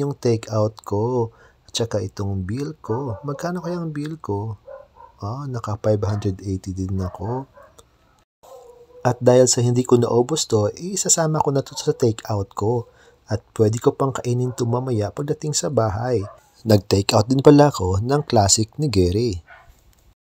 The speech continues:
Eto, at tapos na tayong kumain, ay lalabas na tayo dito.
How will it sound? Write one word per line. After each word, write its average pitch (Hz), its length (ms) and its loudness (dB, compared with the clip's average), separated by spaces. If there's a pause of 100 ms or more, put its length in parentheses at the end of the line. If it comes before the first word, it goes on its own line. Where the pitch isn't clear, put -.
(640)
Eto, 104 400 0
at 110 220 -6
tapos - 260 -4
na 131 80 -6
tayong 139 300 -2
kumain, 117 580 -4
ay 120 160 -8
lalabas 143 320 -8
na 139 80 -4
tayo 107 320 -2
dito. 95 560 -8